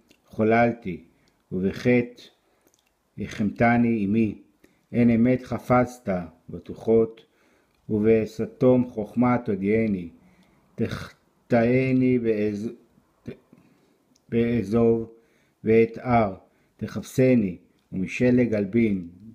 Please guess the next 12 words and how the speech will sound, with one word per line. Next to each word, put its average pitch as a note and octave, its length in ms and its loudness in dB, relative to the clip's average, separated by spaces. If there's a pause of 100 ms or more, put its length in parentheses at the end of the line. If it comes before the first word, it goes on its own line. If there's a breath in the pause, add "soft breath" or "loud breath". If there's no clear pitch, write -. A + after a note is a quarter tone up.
(400)
תשמיעני B2 960 0
ששון B2 520 -2
ושמחה, A2+ 600 -2 (640 soft breath)
תגלנה A2+ 720 0
עצמות G2+ 720 -4 (140)
דיכית. G#2 480 -4 (800 soft breath)
אסתר C3 480 -2
פניי A#2+ 400 0
מחטאיי, G#2+ 880 -2 (440 soft breath)
וכל C3+ 400 2
עוונותיי A2 580 0
מחה. G#2 460 -2